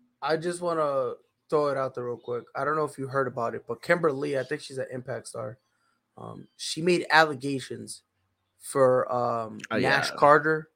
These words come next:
Speaker 2: Yes.
Speaker 1: the, the cat from M S K. Um, it, there's a rumor that because of that,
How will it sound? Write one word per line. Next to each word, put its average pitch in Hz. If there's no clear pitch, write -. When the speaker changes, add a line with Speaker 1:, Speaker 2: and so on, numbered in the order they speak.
Speaker 2:
Yes. 123
Speaker 1:
the, 135
the 127
cat 135
from 131
M 131
S 127
K. 139
Um, 123
it, 160
there's 160
a 165
rumor 160
that 135
because 170
of 127
that, 165